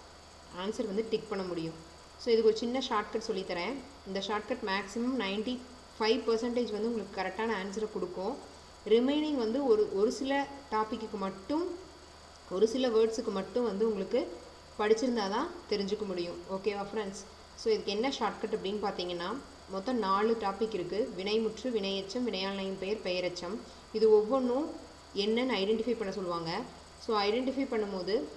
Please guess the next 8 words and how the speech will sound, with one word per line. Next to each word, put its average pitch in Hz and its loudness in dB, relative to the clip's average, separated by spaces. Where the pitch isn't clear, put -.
அதுல 196 0
வந்து 196 2
எந்-, 208 2
அந்த 185 -4
வார்த்தையில 208 2
எதுல 262 4
வந்து 226 6
அது 226 4